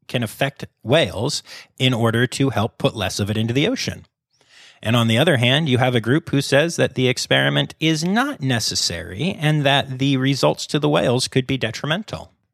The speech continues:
I'll be curious to see the end results. Now, those of you who have watched the Marvel Avengers movies may know that Captain America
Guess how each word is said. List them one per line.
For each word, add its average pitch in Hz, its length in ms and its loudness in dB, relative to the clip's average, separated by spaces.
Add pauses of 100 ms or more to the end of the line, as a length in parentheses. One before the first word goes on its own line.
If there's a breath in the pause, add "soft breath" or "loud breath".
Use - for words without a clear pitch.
(200)
I'll 107 240 2
be 123 140 0
curious 143 420 2
to 151 160 -4
see 170 220 0
the 170 160 2
end 180 180 2
results. - 680 -4 (760)
Now, 151 380 0 (180)
those 247 400 2
of 170 100 0
you 135 300 4
who 127 160 2
have 117 220 2
watched 110 480 0
the 104 180 0
Marvel 101 460 -2
Avengers 107 500 0
movies 90 640 -10 (180)
may 339 760 -2
know 180 420 4
that 127 220 -2
Captain - 420 -4
America 127 840 0